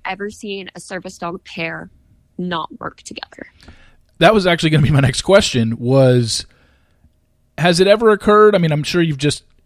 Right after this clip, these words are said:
Speaker 2: just having a service dog yourself and speaking to other people maybe who have had them, has it ever been where the dog was paired with somebody and it just didn't work? But it sounds like very, if it, if it, if that's the case, very, very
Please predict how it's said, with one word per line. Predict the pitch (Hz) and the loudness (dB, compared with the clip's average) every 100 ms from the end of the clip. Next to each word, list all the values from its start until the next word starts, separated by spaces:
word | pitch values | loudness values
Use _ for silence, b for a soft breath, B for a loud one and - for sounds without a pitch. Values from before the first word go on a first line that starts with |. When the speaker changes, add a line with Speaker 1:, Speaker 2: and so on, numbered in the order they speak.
| - | -14
Speaker 2:
just | 127 131 - - | -6 -6 -8 -8
having | - 151 139 | -4 -2 -2
a | |
service | 151 139 - | 0 0 0
dog | 135 | 0
yourself | 123 - 131 127 | 0 -2 -2 -2
and | 101 | -4
speaking | - 139 127 | -4 -4 -2
to | 120 | -6
other | 127 131 | -4 -4
people | 131 123 123 | -4 -4 -4
maybe | 120 120 | -2 -2
who | 117 113 | -2 -4
have | 101 | -4
had | 120 175 165 | -2 -2 -2
them, | 117 110 113 - b b b b b | -2 -4 -4 -10 b b b b b
has | 165 160 | -2 2
it | |
ever | 190 202 | 4 4
been | 175 190 180 | 6 4 4
where | 156 151 | 6 4
the | 139 127 | 2 0
dog | 139 151 | 4 4
was | 151 131 | 2 0
paired | 147 151 | 2 2
with | 147 | 2
somebody | - 143 147 151 | 0 2 2 2
and | 131 131 | -2 -2
it | 117 | -4
just | 95 123 127 - - _ _ _ - | -2 0 0 -2 -8 _ _ _ -4
didn't | 123 123 | -2 0
work? | 113 202 - - _ - | 2 2 0 -20 _ -6
But | 120 110 113 | -2 -2 -4
it | - | -4
sounds | 160 185 | 0 2
like | 156 120 | 2 2
very, | 117 156 156 | 4 6 6
if | 139 | 2
it, | 139 135 | 0 0
if | 143 127 | -2 -2
it, | 117 _ - | -6 _ -12
if | 127 | -6
that's | 151 160 - | -2 -2 -2
the | |
case, | 127 156 165 - - b b b b | -2 2 2 2 -6 b b b b
very, | - 104 156 151 143 | -12 0 4 6 6
very | 117 127 123 117 110 | 4 2 2 2 -2